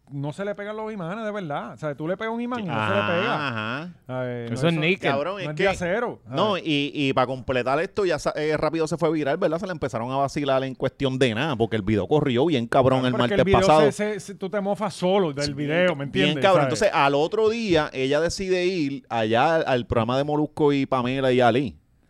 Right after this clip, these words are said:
Speaker 2: que dijo, "Espérate, ¿cómo yo puedo mapearle este reguero de mierda?"
Speaker 1: No mencionaste a Robert.
Speaker 2: A Ro-, bueno, bueno, Robert ya, ya es oficial.
Speaker 1: Sí, pero
Speaker 2: Que es que a Robert siempre lo mandan pa' atrás todo el tiempo. O sea, este, yo no sé si es oficial o qué carajo.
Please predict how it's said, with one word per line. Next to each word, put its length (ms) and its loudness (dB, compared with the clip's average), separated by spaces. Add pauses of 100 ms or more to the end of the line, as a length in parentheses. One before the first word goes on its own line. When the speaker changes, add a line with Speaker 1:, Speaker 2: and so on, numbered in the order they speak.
(160)
Speaker 2:
que 140 2
dijo, 100 6
"Espérate, 240 4
¿cómo 220 -2
yo 120 0
puedo 320 4
mapearle 480 0
este 200 -4
reguero 320 2
de 40 -12
mierda?" 220 -6
Speaker 1:
No 80 -2
mencionaste 460 -6
a 80 -4
Robert. 320 -8 (460)
Speaker 2:
A 160 2
Ro-, 260 0
bueno, 200 -4
bueno, 260 -6
Robert 300 2
ya, 240 6
ya 120 2
es 40 4
oficial. 500 0 (460)
Speaker 1:
Sí, 160 -14
pero 220 -6
Speaker 2:
Que 220 6
es 60 -6
que 80 -10
a 60 -4
Robert 240 -4
siempre 240 -6
lo 100 -4
mandan 300 -4
pa' 120 2
atrás 220 0
todo 80 -2
el 80 -4
tiempo. 400 -4
O 80 2
sea, 320 4
este, 520 0 (520)
yo 120 -6
no 80 -8
sé 100 -4
si 160 -2
es 140 0
oficial 480 0
o 40 0
qué 120 0
carajo. 480 0